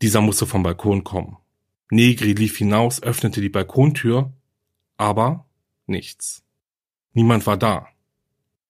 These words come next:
Mittlerweile war es halb drei Uhr morgens. Negri ging zurück ins Schlafzimmer und erstarrte. Das Kreuz an der Wand war umgedreht und das Poster zerkratzt, ganz so,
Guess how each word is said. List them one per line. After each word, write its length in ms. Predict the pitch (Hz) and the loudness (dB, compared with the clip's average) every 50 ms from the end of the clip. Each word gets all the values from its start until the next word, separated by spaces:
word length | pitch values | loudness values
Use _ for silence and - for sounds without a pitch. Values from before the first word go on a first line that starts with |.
| _ - | _ -2
Mittlerweile 800 | 135 147 147 160 156 131 135 135 131 131 131 131 127 131 135 131 - | 0 0 2 2 2 4 4 6 6 6 4 4 4 2 2 0 -2
war 160 | 113 107 98 | -2 -2 -2
es 180 | 95 - - - | -4 -6 -8 -8
halb 160 | 104 98 - | -8 -8 -8
drei 240 | - 95 98 101 92 | -6 -4 -4 -4 -4
Uhr 80 | 95 95 | -4 -4
morgens. 680 | 98 95 101 104 92 98 92 - - - - - - _ _ _ _ _ _ | -2 0 0 0 0 -2 -6 -12 -12 -12 -14 -14 -16 _ _ _ _ _ _
Negri 500 | - 107 110 120 120 120 110 104 101 95 | 0 2 4 4 2 0 -2 -2 -2 -2
ging 240 | 95 104 95 95 90 | 0 -2 -2 -2 -4
zurück 420 | - - 95 90 107 117 113 - | -6 -6 -2 0 0 0 0 -2
ins 200 | 85 85 90 - | -8 -10 -8 -8
Schlafzimmer 840 | - - 107 104 120 131 135 - - - 101 101 101 98 104 123 143 - _ - | -6 -4 -2 0 -2 -2 -2 -4 -4 -2 0 0 0 -2 -4 -6 -12 -16 _ -12
und 200 | - 95 95 - | -10 -10 -10 -8
erstarrte. 600 | 98 92 - - - 90 87 90 - - _ _ _ _ _ _ _ _ _ _ _ _ | -10 -10 -10 -8 -10 -10 -12 -14 -20 -20 _ _ _ _ _ _ _ _ _ _ _ _
Das 220 | - 123 110 - - | -2 0 0 0 0
Kreuz 260 | - 147 160 156 - | 2 2 2 2 2
an 120 | 110 113 | 2 2
der 120 | 113 110 98 | 2 2 4
Wand 220 | 117 120 117 - | 2 2 2 2
war 80 | 110 - | 2 4
umgedreht 680 | 143 147 151 143 123 - 101 104 113 131 131 - - _ | 4 6 6 4 2 0 0 0 0 0 -2 -6 -12 _
und 160 | - 110 101 | -8 -4 -4
das 140 | 113 - - | -4 -4 -4
Poster 380 | - - 139 135 131 131 101 90 | -2 0 2 2 2 0 -2 -4
zerkratzt, 760 | - - 95 - - - 101 98 - - - - - - - _ _ - | -4 -6 -6 -6 -6 -4 -4 -4 -4 -6 -10 -10 -10 -18 -20 _ _ -4
ganz 300 | - 127 147 165 - - | 0 0 0 0 0 -2
so, 280 | - 139 139 151 151 | -4 -4 -4 -6 -8